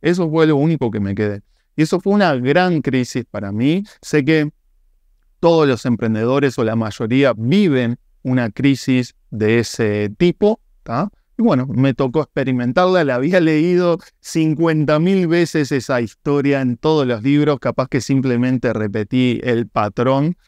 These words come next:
inconscientemente, pero lo hice y llegué a ese punto muy bajo de mi vida donde de verdad, eh, bueno, ahí también me separo, entonces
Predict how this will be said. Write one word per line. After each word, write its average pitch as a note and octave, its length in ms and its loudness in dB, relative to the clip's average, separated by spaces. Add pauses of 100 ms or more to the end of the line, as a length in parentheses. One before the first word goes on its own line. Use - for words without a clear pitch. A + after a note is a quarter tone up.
inconscientemente, C3+ 1160 0
pero A2+ 260 0
lo G#2+ 220 0
hice E3 460 0 (100)
y B2 120 -2
llegué A#2 300 0
a B2 60 2
ese A#2+ 200 -4
punto B2 500 0
muy C#3 260 2
bajo C3 320 0
de - 20 0
mi A2+ 160 0
vida B2+ 200 0
donde G#2+ 440 -2 (240)
de A#2+ 80 -2
verdad, A#2 400 2 (160)
eh, G#2+ 460 0
bueno, G#2+ 500 -4
ahí A2 140 0
también A2 360 0
me A2 120 -2
separo, D#3 680 0
entonces A#2+ 600 -2